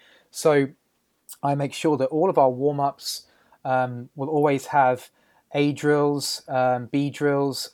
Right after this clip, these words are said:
you know, frontal plane cariokas and shuffling. Um, we do a lot of wall drills in there as well. So anything where we're just, there's plyometrics at varying levels, but cyclical plyometrics to maintain functioning of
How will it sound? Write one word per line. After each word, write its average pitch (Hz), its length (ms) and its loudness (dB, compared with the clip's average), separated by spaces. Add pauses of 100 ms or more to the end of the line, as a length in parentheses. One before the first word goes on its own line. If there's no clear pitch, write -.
you 131 80 -14
know, 117 80 -10
frontal 143 400 -4
plane 135 480 -4 (180)
cariokas 135 720 -2
and 123 200 -10
shuffling. 135 640 -6 (480)
Um, 127 320 0
we 123 100 -6
do 139 180 -2
a - 20 -2
lot 131 140 -4
of 123 80 -2
wall 131 240 0
drills 131 420 -4
in 131 120 -4
there 127 200 -2
as 120 120 -8
well. 131 380 0 (220)
So - 180 -6
anything 156 400 -4
where 143 180 2
we're 127 100 -2
just, - 440 -8
there's 131 300 -6 (100)
plyometrics 135 640 0
at 127 60 -10
varying 131 400 0
levels, 123 380 -4
but - 180 -12
cyclical - 560 -6
plyometrics 127 880 -6 (320)
to 139 80 -10
maintain 135 760 -4 (300)
functioning 151 720 -2
of 131 360 -2